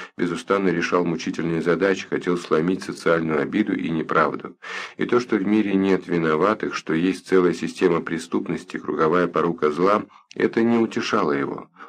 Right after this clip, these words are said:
Он искал, и, не находя спасения, чувствуя, что вместе с другими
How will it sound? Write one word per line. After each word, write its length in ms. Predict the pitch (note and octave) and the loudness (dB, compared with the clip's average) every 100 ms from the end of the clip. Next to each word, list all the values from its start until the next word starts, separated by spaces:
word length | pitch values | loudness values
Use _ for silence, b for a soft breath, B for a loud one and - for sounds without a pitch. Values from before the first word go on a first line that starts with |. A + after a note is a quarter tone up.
| _ | _
Он 160 | A2 A2 | 0 0
искал, 500 | - F#2+ D2+ - - B B B | 0 0 0 -4 -12 B B B
и, 80 | G#2+ | 0
не 80 | A2+ | 2
находя 340 | G#2 G#2 G2 | 2 0 0
спасения, 720 | G2 F#2+ F2 - G#2+ G#2 E2+ D#2+ | 0 0 0 0 0 2 0 -2
чувствуя, 400 | - G2+ - D#2+ | -4 -4 -2 -4
что 220 | - F2 | 0 -2
вместе 400 | F2 F#2+ - F2 | 2 0 -2 -6
с 20 | |
другими 560 | F2 E2 F2+ F#2+ F2+ | -4 0 2 4 2